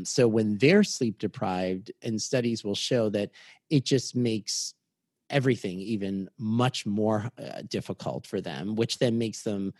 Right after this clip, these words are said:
really not like school more, which then becomes this really bad cycle very quickly. So at the foundation, you know, the first session I have with anyone, I'm always asking,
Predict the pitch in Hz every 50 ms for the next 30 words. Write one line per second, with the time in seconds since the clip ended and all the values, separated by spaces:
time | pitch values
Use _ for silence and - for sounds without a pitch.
0 | _ _ _ _ - 113 120 113 110 110 107 104 98 - - 113 101 95 - -
1 | - - 117 104 104 113 135 156 156 147 147 139 131 113 113 - - - 113 107
2 | 104 101 98 90 - - 104 101 101 87 95 87 - - 127 120 107 101 98 90
3 | 98 131 - - - 95 90 95 92 90 90 - - - - 95 90 80 - 80
4 | 76 82 87 90 85 82 87 - - - 98 82 - - - 69 60 - - -
5 | - 113 101 107 - - - - - - - _ _ - 143 160 - 202 180 -
6 | 190 175 151 135 127 127 127 127 123 - - 143 139 135 135 139 139 139 - _
7 | _ _ - 135 123 110 107 107 104 - - 190 202 196 - - 202 156 - -
8 | 131 127 117 117 117 113 113 104 110 104 - 113 104 104 113 113 117 120 123 123
9 | - - 110 110 107 110 110 113 120 120 120 113 117 110 107 107 - - - 110
10 | 98 98 98 98